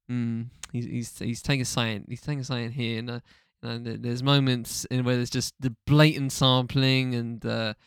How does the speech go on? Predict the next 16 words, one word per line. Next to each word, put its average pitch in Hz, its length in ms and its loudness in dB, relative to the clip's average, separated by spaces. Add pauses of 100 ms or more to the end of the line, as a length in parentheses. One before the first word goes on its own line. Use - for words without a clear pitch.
(360)
uh, 117 240 0
stuff 120 320 -2
like, 120 320 0
um, 113 420 -2 (840)
there's 135 140 2
a 143 40 6
lot 151 100 2
of 127 60 -2
Jackson 127 380 4
Five, 127 760 4
uh, 135 200 2
samples 135 600 0
in 135 80 0
here 139 200 2
as 135 140 -2
well. 135 360 0